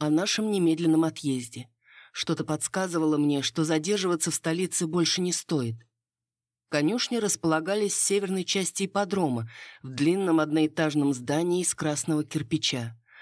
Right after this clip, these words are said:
Обычно в это время здесь царила тишина, лошади отдыхали после соревнований,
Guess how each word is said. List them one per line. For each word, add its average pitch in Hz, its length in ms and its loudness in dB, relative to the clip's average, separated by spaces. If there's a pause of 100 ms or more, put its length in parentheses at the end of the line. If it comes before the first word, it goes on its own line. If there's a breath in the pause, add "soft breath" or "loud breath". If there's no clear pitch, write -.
(240 loud breath)
Обычно 254 460 0
в - 20 -4
это 214 180 0
время 220 300 2
здесь 208 280 -2
царила 214 420 0
тишина, 196 680 -2 (320 loud breath)
лошади 156 460 0
отдыхали 156 500 0
после 156 320 -2
соревнований, 160 800 0